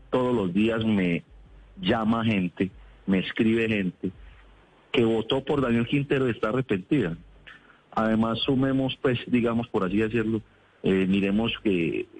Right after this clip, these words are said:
cuántos votos sacaron los otros candidatos y cuántas personas pueden haber, digamos, en este momento, eh, cansadas de este gobierno.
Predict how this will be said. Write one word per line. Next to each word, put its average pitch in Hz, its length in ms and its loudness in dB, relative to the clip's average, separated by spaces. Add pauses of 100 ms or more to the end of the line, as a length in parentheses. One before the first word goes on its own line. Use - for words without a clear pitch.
(100)
cuántos 110 380 0
votos 117 360 0
sacaron 104 500 0
los 90 200 -2
otros 107 280 -2
candidatos 101 840 -2 (300)
y 104 140 0
cuántas 117 440 -2
personas 104 460 -2
pueden 117 320 0
haber, 92 340 0
digamos, 113 500 -2 (880)
en 107 160 2
este 101 200 -2
momento, 107 560 0 (340)
eh, 87 480 0
cansadas 101 600 0
de 117 80 2
este 117 160 -2
gobierno. 101 520 0